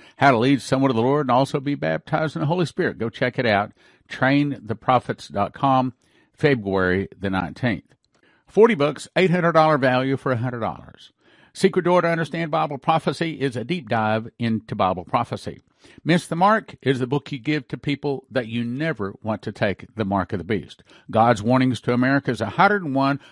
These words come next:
Modern Prophecies, everything from Dimitri Duduman to rest of the most popular,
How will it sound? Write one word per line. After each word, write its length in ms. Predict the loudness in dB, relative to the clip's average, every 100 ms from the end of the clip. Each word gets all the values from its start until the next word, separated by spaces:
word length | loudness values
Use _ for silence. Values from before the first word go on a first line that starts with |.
| -14
Modern 460 | -2 2 2 0 -2
Prophecies, 800 | 2 2 2 -4 -2 -2 -2 -6 _ -2
everything 380 | 0 0 -2
from 320 | -2 -4 -4 -2
Dimitri 360 | 0 0 0
Duduman 420 | 2 2 2 -2 0
to 280 | 0 0 -4
rest 460 | -4 -2 -2 -8 -6
of 320 | -4 -4 -4
the 100 | -4
most 340 | -2 -4 -8
popular, 500 | -2 -2 -2 -4 -4